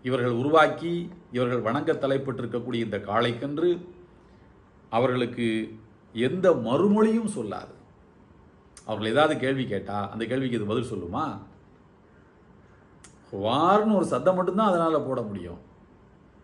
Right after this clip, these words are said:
வேற என்ன பதில் வந்துரும்? அதுவும் காற்றடிக்கக்கூடிய திசைக்கு ஏதுவாக அதை வாயையும் மூக்கையும் வச்சா தான் சத்தம் வரும். வேற பக்கம் திருப்பி வச்சா வராது. அந்த மக்கள் சிந்தித்து பார்த்திருக்க வேண்டும்.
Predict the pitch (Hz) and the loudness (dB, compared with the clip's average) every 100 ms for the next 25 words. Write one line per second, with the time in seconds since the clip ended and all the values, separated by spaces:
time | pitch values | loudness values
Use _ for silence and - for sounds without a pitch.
0 | - 107 104 107 175 127 143 127 120 120 | -8 -4 -2 -2 -2 0 0 0 0 0
1 | 127 135 135 - - - - - - - | 0 -2 -8 -16 -20 -20 -20 -20 -20 -20
2 | - - - 117 139 127 131 147 143 139 | -20 -20 -6 -2 -2 0 0 0 -2 -2
3 | 139 139 120 123 151 143 131 139 160 160 | -4 -2 -2 -4 -6 -6 0 2 4 6
4 | 160 156 139 127 - - - 135 147 147 | 6 4 2 0 -4 -14 -4 2 2 2
5 | 143 143 147 127 120 135 190 196 143 - | -2 -4 -2 -2 -2 -2 0 0 0 -4
6 | 120 120 110 101 123 139 135 143 139 139 | -8 -6 -4 -2 0 0 0 -2 -4 -6
7 | 135 135 180 180 - - - - - - | -6 -2 -2 -2 -8 -20 -20 -20 -20 -10
8 | 110 95 80 - - - - - - - | -4 -4 -4 -10 -20 -20 -20 -20 -20 -20
9 | - - - - - - - - - - | -20 -20 -20 -20 -20 -20 -20 -20 -20 -20
10 | - 117 104 104 131 117 139 160 143 113 | -12 -6 -6 -4 -4 -2 0 0 0 -2
11 | 104 101 92 92 113 113 95 87 | -4 -6 -8 -4 -2 -2 -4 -6